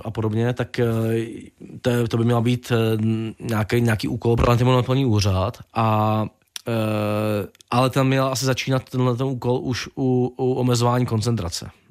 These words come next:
Eh, těch, u omezování jakoby těch fúzí a podobně, jako. Eh, dneska to kontrolovat je asi těžší, no.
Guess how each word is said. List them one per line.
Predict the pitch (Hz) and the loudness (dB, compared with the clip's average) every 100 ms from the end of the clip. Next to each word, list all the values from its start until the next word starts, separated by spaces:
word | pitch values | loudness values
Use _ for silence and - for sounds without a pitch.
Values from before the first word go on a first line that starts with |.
| - | -4
Eh, | 113 107 107 | 0 0 0
těch, | - 117 120 | 0 -2 0
u | 127 | 0
omezování | 120 120 117 117 117 120 | 2 2 2 2 2 0
jakoby | 113 123 | 0 -2
těch | 120 | -2
fúzí | - 127 120 113 117 | 0 0 2 2 0
a | |
podobně, | 113 107 95 | 0 -2 -4
jako. | 78 80 - - - - - - 101 101 104 104 | -6 -8 -14 -16 -16 -16 -16 -4 2 4 4 4
Eh, | |
dneska | 107 110 - 107 | 2 0 -2 -6
to | 113 | 0
kontrolovat | 117 117 113 117 | 0 2 2 2
je | |
asi | 110 113 | -2 -2
těžší, | 113 - | -4 -4
no. | - | -6